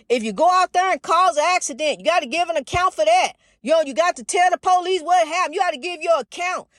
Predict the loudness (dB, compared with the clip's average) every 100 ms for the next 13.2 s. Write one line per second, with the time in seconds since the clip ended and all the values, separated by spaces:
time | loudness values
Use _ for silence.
0 | _ -4 -2 0 2 2 0 -4 0 0
1 | -2 -2 2 4 2 0 -4 0 0 -2
2 | 0 2 4 2 -8 -2 0 0 -2 -4
3 | -6 -6 -4 -6 -6 0 0 0 0 -2
4 | -2 _ _ _ -4 -2 -2 -2 2 2
5 | 0 -6 -2 0 0 -2 -4 -2 0 0
6 | -4 _ _ -4 0 0 -2 -2 2 2
7 | 0 -8 -2 -2 -2 -2 -2 -2 -2 -2
8 | 2 4 4 2 -2 0 -2 0 -2 0
9 | 0 4 2 2 0 0 -4 -2 2 2
10 | 0 -6 -6 -2 -2 -2 -6 _ _ 0
11 | 2 4 2 0 0 0 0 0 -2 -2
12 | 0 0 2 2 0 -2 0 -2 -4 -6
13 | -6